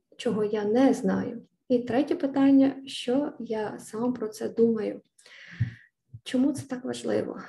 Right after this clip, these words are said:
Ну, бо якщо ми, м, даємо відповідь тільки на те питання, «Що я знаю?»,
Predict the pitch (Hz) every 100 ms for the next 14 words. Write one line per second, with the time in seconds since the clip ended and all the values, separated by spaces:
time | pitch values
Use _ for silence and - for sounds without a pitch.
0 | - 269 254 262 254 247 240 - 233 254
1 | - 277 277 254 254 262 233 247 - 226
2 | - - 233 240 240 233 247 - 233 247
3 | 254 240 233 233 226 - 233 233 240 233
4 | 233 233 - 262 247 233 214 214 226 269
5 | 370 285